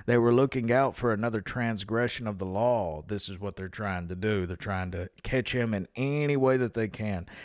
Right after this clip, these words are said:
And as soon as he entered Capernaum, they tracked him, probably to Peter's house, and put the question to his disciple. So this tribute was to go for services within the temple. Okay? And Peter replies to this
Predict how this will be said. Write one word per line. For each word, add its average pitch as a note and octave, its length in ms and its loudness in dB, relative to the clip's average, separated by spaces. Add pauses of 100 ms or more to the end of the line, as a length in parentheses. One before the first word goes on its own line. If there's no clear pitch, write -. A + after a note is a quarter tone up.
(200)
And A#2 120 2
as G#2+ 120 0
soon D3+ 320 0
as C#3 100 -2
he C#3 140 0
entered B2 340 -2
Capernaum, B2+ 600 0
they G#2+ 140 0
tracked C3 480 -2
him, F#2+ 260 -4
probably C3 500 0
to A2+ 80 -2
Peter's A2+ 380 -4
house, B2+ 400 0
and G#2 120 -4
put A#2 200 -4
the G#2+ 40 -8
question G#2+ 580 -2
to G#2+ 160 -2
his F#2+ 140 -2
disciple. F2+ 680 -6 (160)
So A#2 160 2
this A2 160 2
tribute A#2+ 480 2
was A2 180 2
to G#2+ 80 0
go G#2 260 2
for A2 160 0
services G2+ 760 0
within F#2 300 0
the F#2+ 80 2
temple. C#3 520 0 (420)
Okay? G#2+ 380 -2 (1900)
And A2+ 200 2
Peter E3 340 2
replies D3 760 2
to C#3 120 2
this A#2 460 2